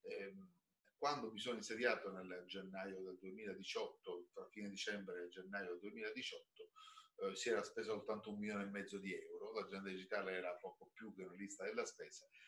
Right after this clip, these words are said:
tant'è che con un gesto che oggi per fortuna risulta coraggioso, eh, a quel tempo era probabilmente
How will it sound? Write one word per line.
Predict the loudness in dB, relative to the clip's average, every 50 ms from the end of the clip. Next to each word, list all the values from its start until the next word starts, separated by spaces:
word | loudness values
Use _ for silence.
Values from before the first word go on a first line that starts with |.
| -20 -6 _
tant'è | -2 2 4 6 8
che | 8 6 6 4
con | 2 2 2
un | 2 2 2 6
gesto | 8 8 8 8 4 0 0
che | 0 0 -2 -2 -6 -12 _ _ _ _ -2 4 4
oggi | 4 6 4 2 2 0 0 -4 -8 -14 _ _ _ _ _ _ _ _ _ -6
per | -6 -4
fortuna | -2 -4 -4 -2 -2 0 2 4 4 4
risulta | 4 4 0 -2 -4 -4 -2 0
coraggioso, | 2 2 2 2 2 2 4 4 4 4 2 -2 -4 -6 -8 -10 _ -20 -20 -20 -20 -20 -20 _ _ _
eh, | -6 -6
a | -4 -4 -6 -8 -10 -14 -20 -10 -8 -8 -6 0
quel | 2 2 4 6
tempo | 4 4 4 4 2 2 4 4
era | 4 4 4 2 0 -2 -10 _
probabilmente | -6 -4 -2 -2 -2 -4 -6 -6 -8 -6 -6 -8 -10 -8